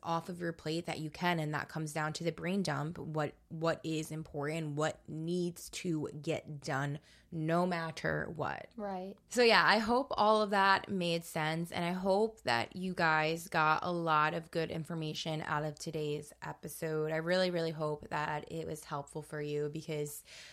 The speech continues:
Speaker 1: we really wanna help you guys become the most balanced baddie bitches of your entire life
Speaker 2: That's
Speaker 1: and
Speaker 2: right.
Speaker 1: just balance everything, because if you take these steps, I can guarantee your life will change.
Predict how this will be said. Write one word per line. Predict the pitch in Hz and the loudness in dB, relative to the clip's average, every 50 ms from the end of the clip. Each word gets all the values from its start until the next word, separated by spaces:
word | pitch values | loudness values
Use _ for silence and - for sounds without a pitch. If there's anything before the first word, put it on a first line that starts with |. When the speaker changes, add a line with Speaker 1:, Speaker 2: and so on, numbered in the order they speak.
| - - _ | -20 -20 _
Speaker 1:
we | - 214 226 | -4 -2 2
really | 233 233 226 220 | 4 4 4 4
wanna | 208 190 185 175 | 2 2 0 0
help | 170 175 170 - | -2 -4 -2 -2
you | 175 | 0
guys | 165 165 156 156 156 151 | 0 2 0 0 -2 -4
become | 180 175 170 156 156 | -4 -2 0 0 0
the | 156 | 0
most | 156 151 151 151 - - | -2 -2 -2 -4 -4 -4
balanced | 156 151 147 147 156 156 - - | -2 -2 -2 -2 -4 -6 -4 -2
baddie | 156 147 147 147 147 147 | 0 0 0 0 -4 -4
bitches | 151 156 - - 160 160 165 165 - | -6 -6 -6 -4 -4 -4 -4 -4 -4
of | - - 165 156 151 156 - | -4 -4 -4 -4 -4 -6 -8
your | - 175 175 165 160 160 | -8 -6 -4 -4 -2 -2
entire | - 180 185 180 - - 170 160 156 151 151 156 156 160 156 156 | -4 -6 -6 -8 -8 -8 -8 -6 -4 -2 -2 -2 -4 -4 -6 -6
life | 151 147 147 156 180 214 220 - - - - - - | -4 -4 -2 -2 -2 -4 -4 -6 -12 -20 -18 -16 -16
Speaker 2:
That's | 226 - - | -14 -6 -2
Speaker 1:
and | 190 196 185 185 180 | 0 0 2 2 0
Speaker 2:
right. | 180 175 - - - _ - | 0 -2 -6 -10 -14 _ -6
Speaker 1:
just | - 208 202 190 190 180 | -4 -4 -4 -4 -2 0
balance | 185 175 170 175 190 190 - - | 2 2 2 2 -2 -4 -4 -4
everything, | 170 165 170 160 165 165 - 156 151 156 170 175 | -4 -4 -4 -6 -6 -6 -6 -8 -8 -6 -6 -8
because | 180 180 170 180 165 165 170 165 - | -8 -6 -4 -4 -2 -2 -2 -4 -4
if | - 196 175 | -6 -6 -6
you | 190 208 220 | -4 -6 -4
take | - 196 175 185 196 | -4 -4 -4 -6 -4
these | 175 165 165 - | -6 -6 -6 -6
steps, | - - 156 156 - - | -6 -4 -4 -4 -4 -6
I | 175 | -8
can | 165 - 180 170 | -6 -6 -8 -6
guarantee | 156 156 151 151 147 151 160 - - - 160 156 151 151 - | -4 -2 -2 -2 -4 -4 -6 -8 -6 -6 -6 -6 -6 -6 -6
your | - 160 156 | -4 -4 -4
life | 151 151 - 143 151 151 - | -4 -4 -4 -6 -6 -6 -8
will | 156 156 | -12 -10
change. | - - - 147 143 143 151 170 190 - | -10 -8 -8 -8 -6 -4 -4 -4 -4 -6